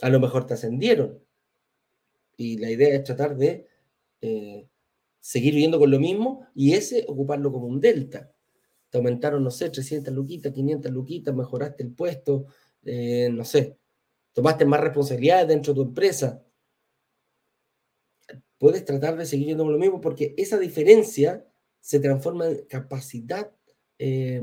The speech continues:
de pago mensual. Quizás no eres tan bueno para ahorrar, pero cuando te comprometes a pagar, y velo esto, por ejemplo, eh, yo lo veía mucho cuando trabajaba en auto, eh, salió esta cuestión veinticuatro cuotas, precio contado con lo,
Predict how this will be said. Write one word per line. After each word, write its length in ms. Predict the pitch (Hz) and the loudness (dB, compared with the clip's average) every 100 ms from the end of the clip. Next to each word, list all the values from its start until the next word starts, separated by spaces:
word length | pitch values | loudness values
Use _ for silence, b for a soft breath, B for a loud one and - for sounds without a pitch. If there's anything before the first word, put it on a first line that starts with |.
| 139 | -8
de 180 | 120 123 | -4 -4
pago 640 | - - 208 151 117 - _ | 0 2 2 2 -2 -4 _
mensual. 520 | - 120 - 110 139 - _ _ _ _ _ _ _ _ | -4 -4 -4 -10 -12 -20 _ _ _ _ _ _ _ _
Quizás 220 | - 175 | -6 -2
no 80 | 175 | 2
eres 140 | 170 180 | 2 0
tan 120 | 196 | 4
bueno 140 | 214 | 4
para 100 | 208 | 6
ahorrar, 460 | 214 202 - - _ _ _ | 6 6 4 0 _ _ _
pero 240 | 135 131 | 0 0
cuando 280 | 120 117 117 | 0 -2 -4
te 100 | 117 | -2
comprometes 640 | 127 123 123 127 208 285 262 | 0 0 2 6 6 6 2
a 60 | |
pagar, 360 | 262 277 285 - - B B B | 2 2 0 -4 -16 B B B
y 120 | 131 | 2
velo 260 | 160 190 190 | 4 4 2
esto, 200 | 185 156 | 0 -2
por 120 | 143 | -2
ejemplo, 480 | 139 175 175 185 - B B | -2 -6 -4 -4 -6 B B
eh, 240 | 120 - 131 | -8 -4 2
yo 80 | 151 | 4
lo 80 | 151 | 6
veía 160 | 156 | 4
mucho 260 | 160 180 135 | 0 -4 -4
cuando 220 | 135 131 | -4 -4
trabajaba 340 | 123 127 143 147 | -4 -6 -4 0
en 100 | 160 | 0
auto, 360 | 131 107 107 _ _ _ _ _ - | -2 -6 -12 _ _ _ _ _ -8
eh, 200 | 120 113 | -8 -6
salió 240 | 131 143 | -6 -6
esta 140 | 156 | -6
cuestión 280 | 143 135 160 | -8 -6 -4
veinticuatro 520 | 160 139 127 156 160 143 | -4 -2 0 0 -2 -4
cuotas, 240 | 170 - | -4 -8
precio 280 | 139 147 143 | -12 -8 -6
contado 420 | 127 - 160 175 | -6 -6 -2 0
con 160 | 156 139 | 2 0
lo, 260 | 131 123 | 0 -4